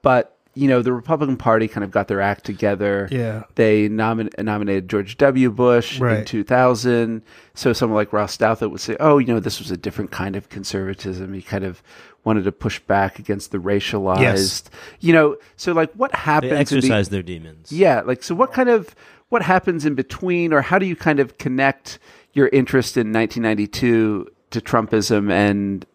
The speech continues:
Speaker 1: and, you know, your writings kind of a, that, that cover
Speaker 3: Yeah.
Speaker 1: those years?
Speaker 3: And I wanna say bef-, before you even
Speaker 2: Yeah.
Speaker 3: answer that, um, before we leave nineteen ninety-two, that there's other,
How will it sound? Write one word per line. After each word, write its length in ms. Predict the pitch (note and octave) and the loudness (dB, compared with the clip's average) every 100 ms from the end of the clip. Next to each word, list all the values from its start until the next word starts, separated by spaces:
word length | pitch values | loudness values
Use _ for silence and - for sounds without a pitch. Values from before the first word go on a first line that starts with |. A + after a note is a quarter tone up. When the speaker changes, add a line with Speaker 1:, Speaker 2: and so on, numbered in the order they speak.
| - | -4
Speaker 1:
and, 320 | G#2+ G#2 F#2+ | -2 -2 -6
you 200 | D2+ A2 | -6 -2
know, 120 | G#2 | 0
your 200 | G2 G2+ | 0 0
writings 440 | G2 G2+ G2+ G2 - | 4 4 4 2 -2
kind 160 | G2+ | -4
of 80 | F2 | -6
a, 40 | - - - | -8 -12 -6
that, 180 | - - | -2 -2
that 180 | G#2+ - | -2 -4
cover 720 | - - B2+ D#3 A2 G2+ F#2+ - _ - | -6 0 -2 0 0 0 -2 -8 _ -18
Speaker 3:
Yeah. 120 | A#2+ - - | -18 -18 0
Speaker 1:
those 320 | A2+ G#2 F#2 | 2 2 2
years? 420 | G2+ F2+ D#2+ - B2+ | 0 2 -2 -4 2
Speaker 3:
And 100 | C#3 | 4
I 80 | |
wanna 160 | D3+ E3+ | 6 4
say 220 | - B2+ | 2 0
bef-, 280 | G#2+ G2+ G#2+ | 0 -4 -4
before 300 | G#2 - G2+ | -4 0 2
you 100 | G2 F#2 | 4 4
even 180 | F2+ | 2
Speaker 2:
Yeah. 280 | E2 A#2 G#2+ | 2 2 2
Speaker 3:
answer 320 | G#2+ A2+ G#2+ F2 | 2 2 2 -2
that, 260 | D#2+ D#2 - - - - | -2 -6 -12 -20 -16 -2
um, 480 | G2+ F#2 F2 E2 - | 0 0 -2 -6 -10
before 200 | G2+ A2 | -6 -2
we 120 | G2+ F#2 | 0 0
leave 440 | F#2 G#2 A#2+ F#2 | -2 0 0 0
nineteen 300 | F2+ E2+ D#2+ | -2 -2 -4
ninety-two, 560 | D#2 D2 - C#2 C2+ C2+ - - - - | -8 -10 -12 -12 -14 -16 -20 -20 -20 -2
that 220 | G#2+ G2 - - B2+ A2+ | 0 0 -4 -14 -12 -2
there's 200 | A#2+ A2+ | 0 2
other, 500 | - C#3 D3+ B2 G#2 | 2 4 6 6 2